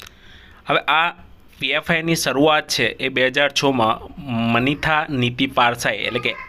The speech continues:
એમ એન પી અને રાષ્ટ્રીય વિકાસ ફંડ એન ડી એફ દ્વારા દક્ષિણ ભારતમાં સ્થાપના કરવામાં આવી હતી. પ્રશ્ન બે, હાલમાં કયા રાજ્યને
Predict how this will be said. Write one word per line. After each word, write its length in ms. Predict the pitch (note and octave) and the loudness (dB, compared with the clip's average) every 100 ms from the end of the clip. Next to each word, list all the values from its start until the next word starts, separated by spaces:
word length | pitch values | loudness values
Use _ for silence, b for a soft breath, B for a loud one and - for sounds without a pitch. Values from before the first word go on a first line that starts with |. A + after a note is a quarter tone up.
| - | -4
એમ 220 | A2 B2+ C#3 | -2 0 0
એન 160 | C#3+ | -2
પી 260 | C3+ A2 - B B B | -4 -4 -6 B B B
અને 140 | D3+ | -2
રાષ્ટ્રીય 480 | A#2+ A2+ A2+ - F3 | 2 0 0 -2 -2
વિકાસ 480 | D#3+ - C#3+ - - | -2 0 0 -2 -4
ફંડ 320 | B2+ G#2+ - B B B B - | -2 -2 -8 B B B B -6
એન 200 | B2+ C3 | -4 -2
ડી 80 | E3 | -2
એફ 300 | D#3+ C#3 C3 | -2 -2 0
દ્વારા 360 | B2 A2+ A2+ | 2 4 2
દક્ષિણ 560 | C3+ A#2 - D#3 D3+ D3+ | 0 -2 0 0 0 -2
ભારતમાં 760 | - - A#2 A2 G#2+ A2+ A2+ | -8 -4 -2 0 -2 -4 -2
સ્થાપના 500 | B2+ - G#2 F#2 G#2+ | -4 -2 -4 -2 -4
કરવામાં 440 | A2 G2 F#2+ G2 A#2 | -2 -2 -2 -2 -2
આવી 280 | G#2 F#2+ F2+ | -2 -2 -4
હતી. 300 | - F2+ - - - _ _ _ - - - - - - - - - | -6 -12 -12 -20 -20 _ _ _ -20 -20 -20 -20 -20 -20 -20 -10 -2
પ્રશ્ન 420 | D3 - C#3+ C3 | -2 -2 -2 -2
બે, 360 | C3+ C#3 G#2 - - - | -2 -6 -6 -14 -10 -2
હાલમાં 360 | C#3+ D#3 D#3 D3+ | -2 0 -2 0
કયા 300 | C#3 D#3+ E3+ | 2 2 2
રાજ્યને 540 | D#3+ - B2 A#2 | 0 0 0 -2